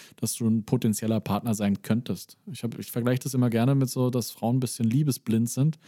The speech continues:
So, die, die blicken das am Anfang gar nicht, wenn mit denen geflirtet wird. Hatten wir auch schon mal eine Folge mit, äh, Frauen können nicht flirten. Ähm, und deswegen musst du als Kerl dich immer erst ins Zeug legen und dann quasi, wenn du diese Vorarbeit geleitest, geleistet hast, bap, bap, bap, geleistet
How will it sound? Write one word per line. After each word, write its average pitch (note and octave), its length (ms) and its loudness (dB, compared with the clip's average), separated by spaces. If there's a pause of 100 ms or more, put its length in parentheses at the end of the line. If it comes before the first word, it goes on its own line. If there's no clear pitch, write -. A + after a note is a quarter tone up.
(360)
So, C3 260 2
die, B2 120 4
die A#2 120 2
blicken B2 320 2
das C#3 120 2
am A#2 80 0
Anfang G#2 300 2
gar F#2 160 4
nicht, G2+ 160 0
wenn G#2+ 80 2
mit G#2 140 2
denen G#2+ 160 2
geflirtet G#2+ 440 -2
wird. A2+ 140 -2
Hatten A#2 160 -4
wir G#2 140 0
auch A2+ 80 -4
schon - 120 -6
mal G#2+ 60 2
eine G#2+ 100 2
Folge G#2+ 320 0
mit, G2+ 220 2
äh, G2+ 220 -4
Frauen G2+ 260 -2
können A2 140 -2
nicht G#2 140 -4
flirten. A2 340 -4 (560)
Ähm, G#3+ 400 2
und A#2 160 2
deswegen D3 260 4
musst C#3 180 2
du C#3+ 40 6
als B2 180 2
Kerl C3 220 2
dich C3+ 120 0
immer C#3+ 140 4
erst C3+ 220 0
ins - 160 -4
Zeug E3 240 2
legen E3+ 320 4 (320)
und B2+ 340 2
dann C3 280 4
quasi, G#2+ 340 0
wenn A#2 100 4
du C3+ 60 2
diese B2 180 0
Vorarbeit B2 420 2
geleitest, B2 540 0
geleistet A#2+ 500 -2 (100)
hast, B2 280 -6 (300)
bap, F2+ 160 -8
bap, F#2 140 -8
bap, A2 160 -4 (220)
geleistet A#2 720 -4